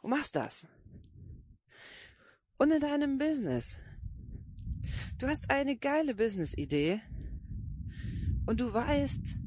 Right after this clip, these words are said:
wer deine Kunden sind. Du weißt es einfach. Und du fängst an, Marketing zu machen. Sagen wir, du schreibst Briefe oder optimierst deine Webseite dahingehend.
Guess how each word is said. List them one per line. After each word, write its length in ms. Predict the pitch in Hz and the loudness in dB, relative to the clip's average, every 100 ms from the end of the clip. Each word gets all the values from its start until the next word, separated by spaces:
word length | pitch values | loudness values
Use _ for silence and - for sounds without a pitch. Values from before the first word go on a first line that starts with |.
| - | -2
wer 220 | 160 190 | 2 4
deine 280 | 180 160 156 | 4 2 0
Kunden 320 | - 165 - | -2 -2 0
sind. 420 | - 165 - - 175 | 0 0 -2 0 4
Du 100 | 175 | 6
weißt 360 | 214 233 - | 6 4 -2
es 100 | - | -2
einfach. 500 | - 120 - 104 - - - - - - - - - - - - - - - _ - - - - | -2 -2 -2 -4 -6 -6 -6 -4 -6 -6 -10 -12 -14 -12 -12 -12 -14 -14 -18 _ -20 -16 -6 0
Und 140 | 254 | 2
du 40 | 269 | 2
fängst 460 | 262 254 240 - | 0 0 0 0
an, 320 | 233 269 254 190 | 2 4 2 2
Marketing 500 | 151 151 - 110 - | 0 0 -6 -8 -6
zu 120 | 107 | -6
machen. 400 | 95 - 113 - - - - - - - | -4 -4 -4 -8 -12 -18 -12 -12 -12 -12
Sagen 400 | - 277 277 277 | 2 4 4 2
wir, 420 | 262 262 254 254 240 - - - - _ _ _ _ _ _ _ - - - - - | 4 4 4 0 -4 -10 -18 -16 -20 _ _ _ _ _ _ _ -20 -20 -20 -20 -2
du 80 | 277 | 2
schreibst 380 | 240 202 165 - | 4 2 2 0
Briefe 720 | 254 247 - 220 202 196 - | 2 2 4 4 6 6 6
oder 500 | 160 147 135 135 131 - | 4 2 4 2 0 -4
optimierst 540 | - 170 165 185 - | -4 0 4 2 2
deine 180 | - 135 | 0 2
Webseite 540 | 196 - 165 143 143 | 2 2 0 0 0
dahingehend. 680 | 123 117 120 117 117 113 | 0 2 0 -2 -2 -2